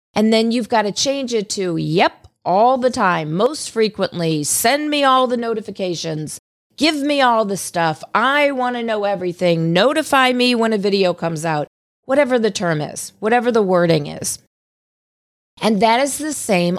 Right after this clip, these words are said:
on every single social media platform, all of them. So if you are just following somebody, it's not enough. That means if you only follow, you are guaranteed to miss things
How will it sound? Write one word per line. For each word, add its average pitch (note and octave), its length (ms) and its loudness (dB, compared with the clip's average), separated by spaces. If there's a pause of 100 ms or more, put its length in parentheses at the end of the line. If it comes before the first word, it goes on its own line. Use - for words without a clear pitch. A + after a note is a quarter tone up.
on F#3 220 -2 (100)
every G3 640 2
single E3+ 680 0
social D#3+ 560 -2
media D#3+ 400 0
platform, C#3+ 680 -2 (420)
all A3+ 340 4
of D#3+ 160 2
them. B2+ 300 0 (680)
So - 440 0
if F4 280 -2
you G#4+ 180 2
are D4 220 2
just B3+ 360 -4
following F#3+ 520 0
somebody, D#3 640 -2 (120)
it's - 100 -20
not D#3 260 0
enough. C4 540 -2 (640)
That G#3 340 2
means B3 580 -2
if E3 140 0
you F#3 220 -2
only B3 340 2
follow, D4 480 2
you F#3+ 300 0
are F#3 80 0
guaranteed A3 920 0
to F3+ 120 0
miss G3 520 2
things D3+ 500 -2